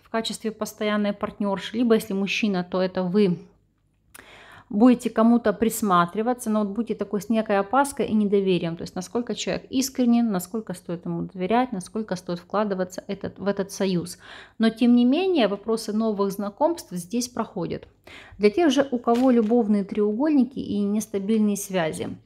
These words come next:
Ну, что могу сказать? Это ваша триада, <laughs> она и будет так и дальше продолжаться. Как были в этой лодке, так и останетесь. Но здесь уже, знаете, как будут такие сомнения, и, м, взвешивать будете вашу позицию.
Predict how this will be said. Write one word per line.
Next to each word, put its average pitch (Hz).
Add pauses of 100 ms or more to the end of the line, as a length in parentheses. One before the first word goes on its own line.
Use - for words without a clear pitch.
(500)
Ну, 370
что -
могу 220
сказать? 170
Это 247
ваша 254
триада, 208
<laughs> -
она 214 (240)
и 214
будет 220
так -
и 208
дальше 226
продолжаться. 247
Как 190
были 240
в 214
этой 202
лодке, 185
так 185
и 190
останетесь. 180 (400)
Но 220
здесь 254
уже, 233
знаете, 254
как 208
будут 220
такие 214
сомнения, 254 (420)
и, 208
м, 196 (480)
взвешивать 208
будете 180
вашу 180
позицию. 175